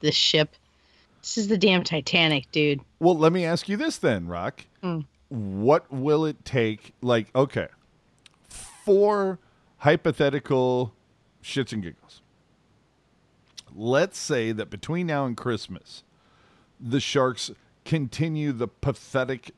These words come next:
Speaker 2: trajectory that they're on. And between
Speaker 1: Okay.
Speaker 2: now, they have, you know, twenty-five games, and they win five of twenty-five.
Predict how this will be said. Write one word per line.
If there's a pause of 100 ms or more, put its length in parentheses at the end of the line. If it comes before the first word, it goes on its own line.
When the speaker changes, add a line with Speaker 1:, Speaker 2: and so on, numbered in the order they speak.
Speaker 2:
trajectory
that
they're
on. (420)
And
between
Speaker 1:
Okay.
Speaker 2:
now, (240)
they
have,
you
know,
twenty-five
games, (300)
and
they
win
five
of
twenty-five.